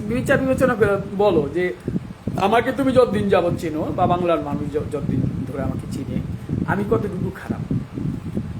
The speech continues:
আমি কিন্তু, আহ, আরেকটা লাইভ করবো, আগেই বলে দিচ্ছি। আহ, আপনার লাইভটা আমি বেশিক্ষণ করবো না, ওর কথার জবগুলি যতটুকু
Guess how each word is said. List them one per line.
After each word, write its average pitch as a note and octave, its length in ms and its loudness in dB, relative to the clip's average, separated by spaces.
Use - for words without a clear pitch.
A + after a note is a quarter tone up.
আমি G3+ 140 -2
কিন্তু, A#3 360 8
আহ, F#3 600 4
আরেকটা G3+ 260 4
লাইভ G3 220 6
করবো, F#3 200 2
আগেই E3 180 2
বলে D#3+ 180 0
দিচ্ছি। - 280 -6
আহ, C#3 240 -2
আপনার D3 380 -2
লাইভটা E3+ 240 0
আমি F#3 80 2
বেশিক্ষণ F#3 380 0
করবো F#3+ 200 0
না, - 160 0
ওর - 140 0
কথার F#3 240 0
জবগুলি E3+ 460 0
যতটুকু E3 260 -2